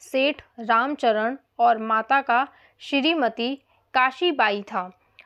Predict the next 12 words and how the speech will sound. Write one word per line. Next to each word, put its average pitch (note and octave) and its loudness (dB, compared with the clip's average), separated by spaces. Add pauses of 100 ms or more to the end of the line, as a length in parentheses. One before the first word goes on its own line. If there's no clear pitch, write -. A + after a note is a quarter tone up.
(120)
सेठ D#4+ 0
रामचरण A3+ 0 (120)
धार्मिक A#3+ 0
प्रवृत्ति A3 -2
के A#3+ 0 (180)
पुरुष G#3+ 0 (100)
थे। B3 2 (720)
धार्मिक B3+ 0
कथा, A#3+ 2
वार्ता, G#3+ 0
भजन, A3+ -4
पूजन G#3+ -4